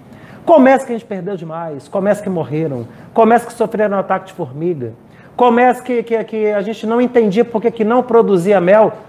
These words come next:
Não é que ela não queria produzir, era porque naquele ano não tava tendo oferta de flores. Anos que dava muito mel, anos que dava muito pouco mel, enfim, a gente tava patinando demais.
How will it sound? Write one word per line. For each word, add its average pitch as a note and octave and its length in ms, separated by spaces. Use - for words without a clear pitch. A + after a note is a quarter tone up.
Não F3 100
é A3+ 60
que C4 100
ela B3+ 160
não B3 100
queria G#3+ 280
produzir, F#3 400
era G3+ 120
porque G3+ 200
naquele G3+ 340
ano G3 140
não G3 160
tava F#3+ 240
tendo G3 180
oferta F3+ 320
de - 100
flores. F3 640
Anos C#4 340
que B3 120
dava A3+ 240
muito A3 260
mel, A#3 300
anos A#3+ 180
que - 80
dava A3 240
muito G#3+ 220
pouco G#3 240
mel, G3+ 260
enfim, A#3 380
a A3 80
gente G#3+ 240
tava A#3 180
patinando A#3+ 540
demais. A3+ 680